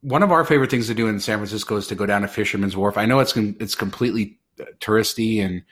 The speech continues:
it's crowded, and that's not a lot of fun. But basically, since we were kids, we were, or my wife and I, since we were young adults, you know, eighteen, nineteen years old when we started dating, we'd go to San Francisco and eat sourdough bread and clam chowder and stuff. So that was fun to do.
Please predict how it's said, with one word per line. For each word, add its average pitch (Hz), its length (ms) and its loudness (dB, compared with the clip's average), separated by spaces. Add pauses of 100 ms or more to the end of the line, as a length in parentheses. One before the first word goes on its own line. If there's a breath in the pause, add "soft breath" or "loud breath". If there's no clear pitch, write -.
(160 soft breath)
it's - 80 -14
crowded, 104 560 2
and 95 180 -4
that's 101 220 -6
not 101 120 2
a 92 40 -2
lot 92 140 0
of 95 100 -8
fun. 98 180 -4
But 98 140 -6 (340)
basically, 139 420 2
since 110 280 -2
we 113 80 4
were 104 140 4
kids, 101 420 0
we 101 100 0
were, 92 300 -2 (260 loud breath)
or 95 320 2 (240 soft breath)
my 101 80 2
wife 107 220 4
and 107 100 2
I, 101 80 4
since 98 260 -6
we 107 120 2
were 92 200 -2
young 104 280 -2
adults, 95 600 -2
you 101 80 -8
know, 92 120 -8
eighteen, 101 320 -2
nineteen 92 320 -2
years 92 180 -2
old 98 160 0
when 90 80 -4
we 90 80 -2
started 90 300 -2
dating, 101 260 4
we'd 92 180 -2
go 101 120 0
to 98 80 0
San 101 200 0
Francisco 95 680 -2 (480 soft breath)
and 92 340 -2 (840)
eat 104 140 -4
sourdough 98 400 2
bread 92 320 -2
and 90 100 -2
clam 90 300 -2
chowder 87 300 -2
and 90 120 -6
stuff. 90 240 -6
So - 120 -4
that 117 120 4
was 139 120 4
fun 98 220 4
to 87 60 0
do. 87 320 0